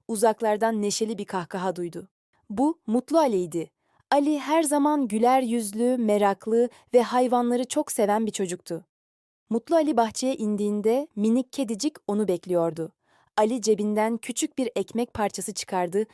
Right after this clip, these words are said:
ve kuşlara uzattı. Kuşlar cıvıl cıvıl öterek etraflarında uçuştu. Minik kedicik de kuyruğunu sallayarak onları izledi. O akşam Ali ve minik kedicik harika bir karar verdiler.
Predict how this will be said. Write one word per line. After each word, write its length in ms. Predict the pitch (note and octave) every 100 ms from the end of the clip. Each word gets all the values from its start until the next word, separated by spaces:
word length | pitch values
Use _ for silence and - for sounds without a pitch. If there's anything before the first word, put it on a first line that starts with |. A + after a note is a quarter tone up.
| _ _ F#3+
ve 80 |
kuşlara 460 | G3+ - - G#3 G3
uzattı. 540 | G3+ F3 E3 - E3 - _ _ _ _
Kuşlar 540 | - B3+ - C4+ D4 - _ _ -
cıvıl 420 | F3 A#3 C4+ E4
cıvıl 360 | A3 A#3 G3+ F3+ -
öterek 420 | G3 A#3+ B3 A#3+
etraflarında 640 | - G3 G#3 F#3+ G3+ G3 G#3
uçuştu. 520 | F#3 - E3 - E3+ _ _ _ _
Minik 280 | G#3+ A3+ B3+
kedicik 440 | C4 A3+ G#3+ B3+
de 80 | B3+
kuyruğunu 480 | C4 A#3+ A3 G#3 G3+
sallayarak 540 | - A#3 G#3+ F3+ A3+
onları 260 | A#3 G#3+ G3
izledi. 440 | G3 E3+ F3 E3+ E3 _ _ _ -
O 140 | D#4+
akşam 500 | D4 G#3 - G3 B3 - -
Ali 300 | A3 B3+ D#4+
ve 120 | B3
minik 340 | A3 A3+ C#4 -
kedicik 460 | A#3 G#3+ G#3 B3
harika 560 | - - A#3+ A#3 A#3 A#3+
bir 60 |
karar 340 | G3+ F#3 F3 E3+
verdiler. 460 | E3 D#3+ E3+ E3